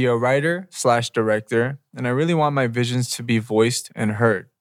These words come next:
Uh, I couldn't care less about the notoriety or money. I mostly just wanna be able to get my voice out there, get my visions onto a screen,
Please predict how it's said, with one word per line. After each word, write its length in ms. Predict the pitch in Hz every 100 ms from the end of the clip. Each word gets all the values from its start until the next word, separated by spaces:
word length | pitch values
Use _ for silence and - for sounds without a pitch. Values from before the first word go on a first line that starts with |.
| _ _ _ _ _ _ _
Uh, 320 | 113 113 113
I 140 | - 113
couldn't 240 | - 139
care 160 | 131 143
less 240 | 139 131
about 320 | 139 127 123
the 480 | - 127 117 110 107
notoriety 640 | 110 117 117 110 120 123 151
or 220 | - 117
money. 500 | 113 113 110 95 - _ _ _ _
I 80 | 113
mostly 340 | 113 131 -
just 160 | 139 123
wanna 160 | 120 123
be 120 | 120
able 160 | 117 113
to 60 |
get 120 | 117
my 140 | 113 110
voice 380 | 110 127 156 165
out 220 | 156 156
there, 240 | 156 151 151
get 100 | 113
my 140 | 113
visions 280 | 113 117 120
onto 280 | 117 107 117
a 60 | 110
screen, 500 | - 147 160 160